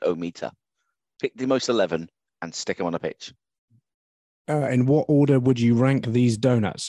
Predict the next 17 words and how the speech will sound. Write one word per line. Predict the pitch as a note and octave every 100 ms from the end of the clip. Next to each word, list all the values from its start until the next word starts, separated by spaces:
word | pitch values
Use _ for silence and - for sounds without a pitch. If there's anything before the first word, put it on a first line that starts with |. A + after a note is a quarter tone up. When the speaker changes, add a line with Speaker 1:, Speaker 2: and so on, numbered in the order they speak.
| -
Speaker 2:
Jam, | A#2 C3 C3 B2+ B2 - -
custard, | C3+ - A#2 A2+ -
chocolate. | - - G#2 F2+ - - _ _ _
This | - G2+
is |
from | - G#2
Speaker 1:
Uh, |
Speaker 2:
Chris | - G2+ -
Fox. | G2 - - _ _ _ _ -
Speaker 1:
uh, | G#2 - G#3+ - _ _ -
what? | G3+ F4+ -
Jam? | - G#3+ F#4
What? | D4+ F#4+ - - _ _ _ _ _
Speaker 2:
Jam, | C3 B2 B2+ F#3+ _ _ _ _ _ _ -
custard, | D#3 - A2+ C3+ - _ -
or | A2
chocolate? | - G#2+ - -